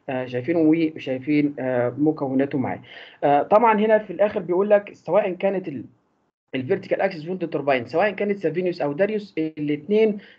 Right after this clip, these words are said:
بيدوروا على فيرتيكال اكسس زي ما احنا شايفين، ده محور الدوران اللي هو بيحطوط بشكل، آه، راسي، والمفروض ان هي، آه، عشان كده بيقول لك كان ران independently،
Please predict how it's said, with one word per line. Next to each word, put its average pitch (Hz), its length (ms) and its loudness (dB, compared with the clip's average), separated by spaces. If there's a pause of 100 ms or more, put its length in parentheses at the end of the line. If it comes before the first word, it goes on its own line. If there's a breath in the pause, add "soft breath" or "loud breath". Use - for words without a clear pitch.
بيدوروا 156 540 4
على 175 380 4
فيرتيكال 190 400 -2
اكسس 147 160 -4
زي 139 220 -4
ما 165 80 2
احنا 165 180 -4
شايفين، 151 460 -4
ده 143 120 0
محور 147 340 -2
الدوران 131 500 2
اللي 143 160 -6
هو 139 60 -2
بيحطوط 135 400 -6
بشكل، 151 440 -4
آه، 127 300 -2
راسي، 190 420 0 (360 loud breath)
والمفروض 196 1040 -2
ان 185 160 0
هي، 202 560 4 (140)
آه، 151 140 -4
عشان 139 320 0
كده 214 220 2
بيقول 185 160 0
لك 190 120 2
كان 220 180 2
ران 214 200 2
independently، 190 760 -4